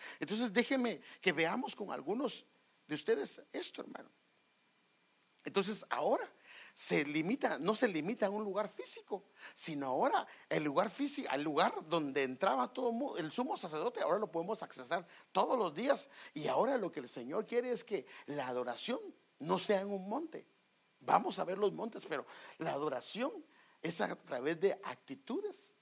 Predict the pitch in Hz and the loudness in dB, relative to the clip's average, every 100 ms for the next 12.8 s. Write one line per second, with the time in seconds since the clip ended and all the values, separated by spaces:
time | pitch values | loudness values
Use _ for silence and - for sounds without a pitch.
0 | - 143 - 123 110 - 262 - 381 - | -14 -12 -8 -10 -10 -8 -8 -8 -20 -20
1 | - _ _ - - 143 - 117 117 143 | -20 _ _ -10 -8 -10 -10 -12 -10 -8
2 | 440 - 381 311 - _ _ - 110 104 | -8 -8 -14 -14 -16 _ _ -12 -10 -12
3 | 107 110 95 - 107 117 107 - - - | -12 -14 -12 -12 -12 -14 -14 -14 -16 -20
4 | _ _ _ _ - - 175 233 - 370 | _ _ _ _ -20 -14 -4 -4 -2 2
5 | 247 247 233 349 392 247 - _ _ _ | 4 4 2 -2 -2 -10 -14 _ _ _
6 | _ _ _ _ _ _ _ _ _ _ | _ _ _ _ _ _ _ _ _ _
7 | - - - - 160 156 208 208 214 208 | -20 -20 -18 -6 0 4 6 6 4 4
8 | 220 196 196 233 - - 131 - 233 427 | 2 0 0 -2 -4 -6 -10 -6 -6 -6
9 | - _ 135 160 190 196 - 185 190 190 | -12 _ -6 -4 -4 -4 -4 -4 -4 -6
10 | 135 _ _ _ - 127 147 202 147 - | -8 _ _ _ -8 -4 -2 -2 -4 -6
11 | - 151 190 180 127 110 - 170 - - | -8 -4 -2 -2 -4 -8 -6 -6 -8 -12
12 | 131 - 127 170 247 202 - | -12 -4 -2 2 2 2 -2